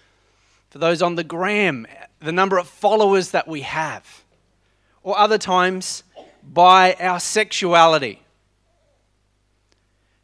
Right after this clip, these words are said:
And the question is, is that who you are, or is that just what you do or what you have? And so this, uh, series that we're in called Re-You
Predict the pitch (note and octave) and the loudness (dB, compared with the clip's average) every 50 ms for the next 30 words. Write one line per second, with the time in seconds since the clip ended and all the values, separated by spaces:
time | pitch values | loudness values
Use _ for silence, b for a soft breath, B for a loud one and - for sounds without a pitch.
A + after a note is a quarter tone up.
0 | _ _ - E3+ F#3+ G3+ G3 - C#4 D4 D4+ - B3 G#3+ G3+ G3+ G3 A3+ A3 G#3 | _ _ -12 -8 -8 -8 -6 2 2 2 2 2 -4 -4 -4 -6 -6 -8 -10 -6
1 | G3+ B3 B3 A#3+ - - - - - B3 B3+ B3 A3 G#3 G3 F#3 F#3 A3+ C4 C4 | -2 0 0 0 -2 -6 -16 -18 -14 -12 -10 -10 -8 -8 -8 -6 -2 -2 0 2
2 | G#3 D3+ D3 D#3 G3 A#3 A3 - _ _ F#3 F#3+ F#3+ G3 G3 G3 F#3 D#3+ - G3+ | 2 2 2 2 0 0 -2 -6 _ _ -8 -6 -4 -2 -4 -4 -6 -6 -4 0
3 | G3 G3+ G3+ F#3+ - - _ _ _ _ _ _ _ _ _ _ C#3 F#3 G3+ F#3 | 2 2 2 2 -2 -8 _ _ _ _ _ _ _ _ _ _ -10 -10 -8 -8
4 | - - F3+ F#3 F#3+ - - F3 E3 E3+ E3+ D#3+ C#3+ C3+ B2 - G#3 A#3 A3+ F#3+ | -10 -10 -4 -4 -4 -4 -6 -14 -12 -12 -12 -12 -14 -16 -12 -8 -6 -4 -4 -4
5 | D#3+ C#3+ D3+ G3+ A#3+ C4 - _ _ _ _ _ _ _ _ _ _ _ _ _ | -4 -6 -8 -10 -12 -14 -18 _ _ _ _ _ _ _ _ _ _ _ _ _
6 | _ _ _ F3 F3 F3 E3+ E3 F#3 F3+ - F#3 F3+ F3 D#3 - - G#3 G#3 E3+ | _ _ _ -8 -6 -6 -2 -2 -2 -2 -2 -6 -10 -10 -10 -2 2 4 4 4
7 | B2 G#2 - - - - - _ _ _ _ _ _ _ _ _ _ _ _ _ | 2 0 -6 -14 -20 -20 -20 _ _ _ _ _ _ _ _ _ _ _ _ _
8 | _ _ _ _ _ _ _ _ _ _ - E3+ D#3+ - G#3 G3+ A#3+ A3+ - - | _ _ _ _ _ _ _ _ _ _ -14 -6 0 0 0 0 0 -6 -8 -10
9 | - - - - - _ _ F3 E3 E3+ E3 D#3+ - - - - B3+ C#4+ D#4 D4+ | -12 -14 -16 -20 -20 _ _ 0 2 2 2 0 -2 -10 -10 -8 -6 -6 -6 -6
10 | C4 G3 G#3 F#3 D#3 D#3+ D#3+ D3+ D3 D#3 D#3+ F3 F#3+ F3 - G3 F#3 F3+ D#3 D#3 | -6 -4 -4 -4 -4 -2 -6 -6 -6 -6 -8 -10 -12 -8 -6 -6 -6 -6 -8 -10
11 | D#3+ E3+ G#3 A3+ B3 B3 A3+ F#3+ D#3+ D#3 F#3 A3+ A#3+ G#3 D#3+ C3+ C3+ E3 A#3 B3+ | -4 -2 0 0 0 -2 -6 -8 -10 -10 -8 -6 -4 -4 -4 -6 -8 -10 -12 -14